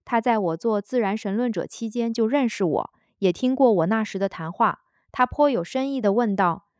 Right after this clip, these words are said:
：“你现在怎么看这段经文，那段经文？”指的正是我当自然神论者时所反对的那些旧经文。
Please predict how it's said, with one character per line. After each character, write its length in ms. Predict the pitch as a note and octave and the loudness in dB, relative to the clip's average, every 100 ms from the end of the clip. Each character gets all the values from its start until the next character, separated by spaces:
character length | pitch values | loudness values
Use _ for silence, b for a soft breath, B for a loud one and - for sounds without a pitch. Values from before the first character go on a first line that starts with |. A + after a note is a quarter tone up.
| _ | _
：“你 100 | G3 | -2
现 220 | F#3 B3+ A#3+ | 0 0 2
在 160 | B3 | 0
怎 160 | A3+ E3+ | 0 -4
么 100 | E3 | -4
看 220 | - C4 | -4 -2
这 140 | B3 | 0
段 180 | A3 G#3 | 0 -4
经 240 | G3 A#3 A3+ | -4 -4 -2
文， 240 | E3+ E3+ | -2 -4
那 200 | A3 C#4 | -6 -4
段 180 | A#3+ G#3+ | -2 -4
经 240 | F#3+ G3 G3 | -4 -4 -2
文？” 280 | D3+ D#3+ - _ _ _ | -2 -4 -12 _ _ _
指 160 | - F3+ | -2 2
的 140 | F#3+ | 2
正 180 | B3+ A#3+ | 4 2
是 140 | - | 2
我 220 | A3 F3 | 2 4
当 280 | D#3+ A3 A#3+ | 4 2 2
自 160 | A#3+ C4 | 0 2
然 160 | G#3+ | 2
神 220 | G#3 F#3+ G3+ | 2 -2 -2
论 160 | A#3 | 0
者 160 | G#3 E3+ | 0 -2
时 300 | - F3 G3 | -4 -4 -2
所 200 | - A#3 | 0 0
反 220 | G#3+ D#3 | 0 0
对 160 | A3 A3+ | 0 0
的 140 | F#3+ | 0
那 120 | G#3 | 0
些 200 | G3 A3 | 0 -2
旧 200 | A3 C4+ | 0 -2
经 240 | G3 G3 F#3 | 0 -2 0
文。 240 | C#3+ | -2